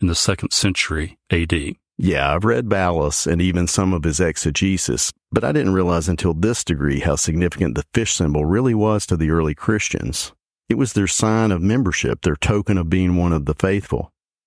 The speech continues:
Speaker 1: And it also made me think of what you said last time about Jung and the precession of the equinoxes.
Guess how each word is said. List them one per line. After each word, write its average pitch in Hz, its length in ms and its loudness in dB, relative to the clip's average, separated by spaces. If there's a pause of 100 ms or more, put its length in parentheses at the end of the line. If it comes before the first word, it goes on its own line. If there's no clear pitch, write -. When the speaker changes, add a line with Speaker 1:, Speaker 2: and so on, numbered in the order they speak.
Speaker 1:
And 98 140 2
it 90 80 0
also 107 380 2
made 87 180 0
me 82 100 0
think 82 300 0
of 80 300 -2
what - 240 -2
you 101 80 -2
said 101 280 0
last 92 300 0
time 92 220 2
about 90 300 0
Jung 87 460 2
and 87 240 2
the 85 240 0
precession - 540 0
of 85 120 -2
the 90 140 2
equinoxes. 82 800 -2